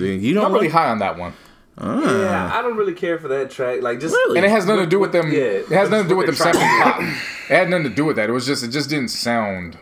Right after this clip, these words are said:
Speaker 3: Yeah.
Speaker 2: like it was their sound.
Speaker 1: Mm.
Speaker 2: Like,
Speaker 3: Like, they were kinda reaching a little bit.
Speaker 2: Yeah.
Speaker 1: I like Keep On, Keep Me Hustling. That was, that was one with me. Um, Run It Up with Schoolboy Q was a, was a good one. My Butter
Speaker 2: My
Speaker 1: Two-
Speaker 2: Brother was cellular.
Speaker 1: two X.
Speaker 2: Yeah. Trey,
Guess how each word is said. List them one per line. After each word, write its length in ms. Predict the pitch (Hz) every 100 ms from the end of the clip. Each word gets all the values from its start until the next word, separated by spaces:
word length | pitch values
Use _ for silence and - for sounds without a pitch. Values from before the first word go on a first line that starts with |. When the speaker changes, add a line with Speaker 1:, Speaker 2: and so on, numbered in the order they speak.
| 131
Speaker 3:
Yeah. 340 | 127 104 90
Speaker 2:
like 180 | - 110 127
it 20 |
was 140 | 117
their 160 | 98 110
sound. 380 | - 98 80 - - - _ -
Speaker 1:
Mm. 420 | 117 113 110 - -
Speaker 2:
Like, 260 | 90 85 - -
Speaker 3:
Like, 160 | 98
they 80 | 110
were 80 | 127
kinda 240 | - 131
reaching 360 | 98 95 87 90
a 40 |
little 180 | 87 85
bit. 180 | 82 85
Speaker 2:
Yeah. 400 | 139 127 101 85 -
Speaker 1:
I 100 | 107
like 240 | 123 110
Keep 240 | - 113 104
On, 240 | 104 - -
Keep 240 | - 120
Me 100 | 104
Hustling. 460 | 101 98 - 90 92
That 80 | 95
was, 180 | 90 101
that 160 | 90
was 160 | 92 92
one 300 | 92 90 90
with 100 | 92
me. 260 | 92 90 87
Um, 460 | 107 101 92 92 92
Run 140 | 110
It 80 | 104
Up 160 | 104 82
with 100 | 92
Schoolboy 360 | - 107 101
Q 240 | 92 - 98
was 180 | 95 95
a, 80 | 90 -
was 180 | 98
a 60 | 98
good 180 | 101 101
one. 320 | 98 95 98 - -
My 180 | 110 143
Butter 420 | 101 135 143 113 107
Speaker 2:
My 140 | 120
Speaker 1:
Two- 60 | 123
Speaker 2:
Brother 260 | 127 113
was 200 | 101 95
cellular. 460 | - 117 113 110 113
Speaker 1:
two 60 | 98
X. 40 | 98 87 78
Speaker 2:
Yeah. 60 | 101
Trey, 180 | 110